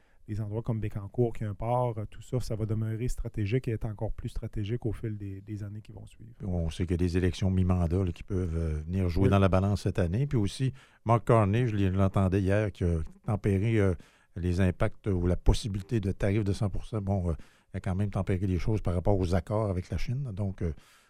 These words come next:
Speaker 2: il a calmé le jeu un peu hier aussi dans ses, dans ses commentaires. Donc, euh, je te laisserai, euh, maintenant, euh, le plaisir de nous présenter notre invité aujourd'hui, euh, Donald.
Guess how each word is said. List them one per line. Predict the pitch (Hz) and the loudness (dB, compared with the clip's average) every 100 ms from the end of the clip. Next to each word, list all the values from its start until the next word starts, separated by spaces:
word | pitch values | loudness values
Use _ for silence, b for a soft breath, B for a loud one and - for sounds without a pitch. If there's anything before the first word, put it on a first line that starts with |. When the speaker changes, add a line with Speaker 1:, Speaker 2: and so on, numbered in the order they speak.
| _ | _
Speaker 2:
il | 95 | -8
a | |
calmé | 92 98 98 | -2 0 2
le | 95 | 2
jeu | 95 | 2
un | 107 | 0
peu | 92 | 0
hier | 95 98 95 | 0 0 0
aussi | 90 - | -4 -6
dans | 104 | -6
ses, | 85 92 | -2 -2
dans | 82 85 | 0 0
ses | 113 | 0
commentaires. | 101 90 82 101 135 120 B B B - | 2 2 2 0 -2 -4 B B B 4
Donc, | 139 208 | 6 6
euh, | 147 120 110 | 6 8 8
je | 95 | 4
te | |
laisserai, | 104 104 - 170 | 2 0 -2 0
euh, | 151 110 95 | 4 4 4
maintenant, | 92 104 87 123 160 | 4 2 2 2 2
euh, | 120 98 90 90 87 | 2 2 2 2 0
le | 87 | -2
plaisir | - 107 92 107 151 104 | -2 0 0 0 -2 -2
de | 90 87 | -2 -2
nous | 82 92 | -2 -4
présenter | 101 92 95 - 131 | -2 0 0 2 0
notre | 107 143 143 | 2 0 2
invité | 135 101 165 | 0 -2 -2
aujourd'hui, | 143 101 82 123 147 | -2 -4 -6 -6 -6
euh, | |
Donald. | - 82 135 | -6 -8 -8